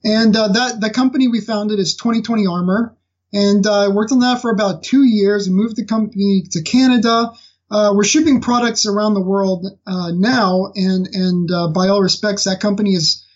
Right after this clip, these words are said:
has made it as a, as a hardware startup, which is quite an achievement. Um, but, uh, I, I left the company after kind of accomplishing my part of it, everything that, that I could do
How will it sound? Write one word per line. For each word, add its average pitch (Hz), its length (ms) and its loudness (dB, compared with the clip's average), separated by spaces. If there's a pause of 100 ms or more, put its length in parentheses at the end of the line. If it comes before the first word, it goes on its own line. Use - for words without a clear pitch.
(240)
has 202 220 0
made 202 300 4
it 165 160 -4 (160)
as 202 280 -2
a, 196 80 0 (340)
as 247 160 0
a 254 80 -2
hardware 247 320 0
startup, 208 560 -4
which 180 180 -10
is 185 560 -6
quite 269 220 -4
an 277 80 0
achievement. 202 720 0 (480)
Um, 202 440 2
but, 220 360 -2
uh, 180 540 -2 (360)
I, 226 220 0 (160)
I 196 100 -2
left 226 260 -2
the 233 100 -2
company 214 420 2
after 196 200 -2
kind 202 200 0
of 170 80 -4
accomplishing 196 880 0
my 190 180 2
part 185 320 0
of 175 140 -2
it, 190 180 0
everything 190 560 2
that, 170 240 -4
that 170 160 -4
I 185 140 2
could 185 260 0
do 175 460 0